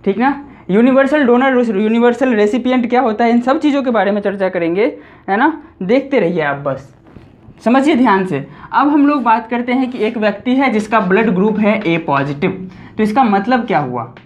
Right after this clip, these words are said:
है ना। किसी का ब्लड ग्रुप ए है, इसका वास्तविकता में मीनिंग क्या होता है, चलिए इस चीज़ को हम समझते हैं। ध्यान रखिए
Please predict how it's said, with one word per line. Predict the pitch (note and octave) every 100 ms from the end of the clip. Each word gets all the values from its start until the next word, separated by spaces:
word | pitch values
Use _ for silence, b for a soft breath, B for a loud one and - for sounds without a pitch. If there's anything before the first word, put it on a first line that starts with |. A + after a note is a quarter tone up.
| -
है | G3
ना। | A#3+
किसी | G#3+ G#3 B3+
का | B3
ब्लड | G#3+ G#3+
ग्रुप | G3+ A3+
ए | G#3+ G#3+
है, | B3 A3
इसका | G#3 A3
वास्तविकता | F#3 F3+ A3 G#3 A#3
में | A3
मीनिंग | F#3+ G3+ A3+
क्या | G#3 E3
होता | - D#3+
है, | D3+ A3 - B B B -
चलिए | B3+ D4
इस |
चीज़ | C#4+ B3+
को | C4+
हम | B3+
समझते | A#3 A3 A3 C4+
हैं। | C4+ G3+
ध्यान | G3+ A#3
रखिए | G#3+ A3 B3+